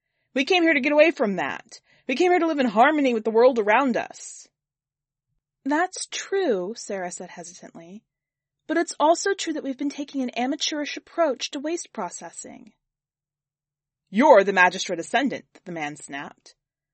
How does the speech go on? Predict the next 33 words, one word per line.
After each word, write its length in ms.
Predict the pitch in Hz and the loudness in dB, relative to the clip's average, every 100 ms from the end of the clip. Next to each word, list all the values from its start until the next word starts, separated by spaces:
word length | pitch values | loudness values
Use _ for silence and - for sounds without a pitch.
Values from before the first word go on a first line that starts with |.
| _ | _
"Doesn't 200 | - 240 | -2 4
that 140 | 339 269 | 4 6
mean 200 | 277 269 | 4 6
you 100 | 277 | 6
have 140 | 262 | 4
to 80 | 269 | 2
look 120 | 240 | 4
after 320 | 226 233 220 | 2 2 2
our 220 | 196 196 | 4 4
descendants? 1040 | 196 190 - 160 160 185 269 - - - - _ _ _ - | 2 -6 -6 -6 -6 -8 -10 -12 -20 -20 -20 _ _ _ 0
You're 100 | 269 | 0
supposed 220 | 320 320 | 0 -4
to 80 | 311 | -4
stop 400 | - 269 339 254 | 4 6 6 2
us 160 | 247 | -2
repeating 420 | 262 - 285 262 | -4 -4 -2 2
all 160 | 226 226 | 4 4
the 160 | 226 - | 4 4
old 300 | 233 254 220 | 2 2 -2
mistakes." 840 | 247 - 254 - - - - - _ _ _ _ _ _ _ _ _ _ _ - | -4 -2 -2 -2 -8 -16 -16 -18 _ _ _ _ _ _ _ _ _ _ _ -10
"It's 280 | 330 285 | -10 -10
just 440 | - - 302 - - | -10 -6 -6 -6 -10
a 80 | 330 | -10
sewage 680 | - - - 214 349 403 208 | -12 -12 -8 -6 -6 -10 -10
works," 560 | 202 156 - - - - | -8 -8 -10 -16 -16 -16
Sarah 440 | - 180 165 156 | -14 -12 -12 -14
said, 480 | - 147 156 202 285 | -16 -14 -14 -18 -20
still 280 | - - 190 | -18 -12 -10
hesitant. 680 | 175 160 - 170 226 - _ _ _ _ _ _ _ _ | -12 -14 -18 -18 -18 -20 _ _ _ _ _ _ _ _
"And 200 | 311 330 | -2 0
we 140 | 320 349 | 0 -2
need 320 | 330 349 392 | -2 -2 -2
it. 460 | 202 - _ - | -6 -10 _ -20